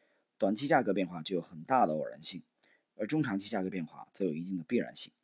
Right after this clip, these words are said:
赌博主要靠运气和天赋，而投机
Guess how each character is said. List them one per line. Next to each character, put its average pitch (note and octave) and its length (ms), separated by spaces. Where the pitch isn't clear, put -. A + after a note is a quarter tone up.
赌 G#2+ 160
博 A#2+ 280
主 - 120
要 E2 100
靠 F#2+ 180
运 G#2+ 160
气 - 220
和 - 80
天 B2+ 240
赋， - 180
而 F#2 80
投 G#2 180
机 D3+ 300